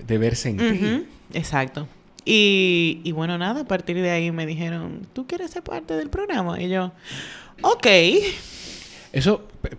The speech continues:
Speaker 1: una pregunta, a ver si yo
Speaker 2: Ujú.
Speaker 1: caigo bien. Es un programa, era un programa que ya no está al aire.
Speaker 2: No está al aire.
Speaker 1: Y se transmitía por C D N.
Speaker 2: Ajá.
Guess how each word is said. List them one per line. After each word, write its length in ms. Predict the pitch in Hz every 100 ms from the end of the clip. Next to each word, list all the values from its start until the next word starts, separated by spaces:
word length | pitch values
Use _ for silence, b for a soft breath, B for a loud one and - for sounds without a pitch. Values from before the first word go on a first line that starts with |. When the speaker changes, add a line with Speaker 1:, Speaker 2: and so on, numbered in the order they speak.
| -
Speaker 1:
una 200 | 160 175
pregunta, 480 | 175 117 92 85 92
a 80 | 110
ver 80 | 113
si 140 | 147
yo 640 | 131 123 117 110 95 87 85 208
Speaker 2:
Ujú. 320 | 220 233 330 -
Speaker 1:
caigo 300 | 113 107 110
bien. 260 | 104 92 90
Es 120 | 117
un 80 | 131
programa, 340 | 156 147 143 127
era 160 | 127
un 80 | 143
programa 440 | 147 135 131 135 127
que 120 | -
ya 120 | 110
no 80 | 120
está 160 | 113 131
al 80 |
aire. 260 | 127 101 156 -
Speaker 2:
No 120 | 147
está 180 | 135 127
al 80 |
aire. 260 | 120 123 180 - -
Speaker 1:
Y 300 | 110 107 104
se 440 | 92 104 101 98 95 -
transmitía 500 | 104 98 107 98 110
por 140 | 120
C 140 | 104 110
D 180 | 101 92
N. 160 | 110 -
Speaker 2:
Ajá. 480 | 156 143 127 123